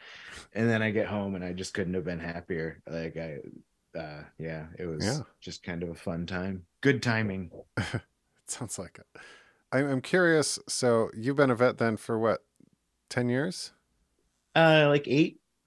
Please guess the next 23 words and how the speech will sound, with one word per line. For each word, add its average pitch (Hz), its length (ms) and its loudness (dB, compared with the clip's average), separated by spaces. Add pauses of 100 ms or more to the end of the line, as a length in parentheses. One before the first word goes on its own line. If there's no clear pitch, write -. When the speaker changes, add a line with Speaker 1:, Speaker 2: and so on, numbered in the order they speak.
Speaker 2:
Okay. 123 240 2
Speaker 1:
seven 135 120 -2
or 127 100 0
eight, 147 300 -2 (340)
something - 260 -4
like 127 160 -4
that. 127 140 2
I 127 40 0
think 127 180 -4
I 123 40 -4
graduated 113 540 0
twenty 110 220 -4
sixteen. 127 560 -6 (360)
Speaker 2:
Okay. 110 300 4 (320)
How 117 180 2
long 107 300 2
is 101 140 -2
that 101 320 0
program 98 340 -2
once 92 180 -6
you're 92 80 -2
in 95 80 -2
it, 92 120 -6